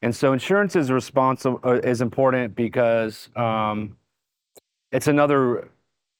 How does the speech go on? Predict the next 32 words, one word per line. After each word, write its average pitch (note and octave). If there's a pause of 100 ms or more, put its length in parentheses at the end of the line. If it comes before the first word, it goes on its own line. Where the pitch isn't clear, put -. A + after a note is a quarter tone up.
(500)
in C#3
the B2+
legal C3+
context, A#2
it's A#2+
another B2+
risk A#2+
shifting, A2+ (420)
um, G#2+ (480)
tool D3+
that A#2+
you A2+
have. G#2 (360)
So C#3+
you D3
can D3+
require B2+
in B2
your B2
agreements A#2+
that A#2+
the C3+
other C#3
side B2+
maintains B2
insurance A2+ (400)
so C3+
that C3
there's B2+
any C3+
claims D3
that B2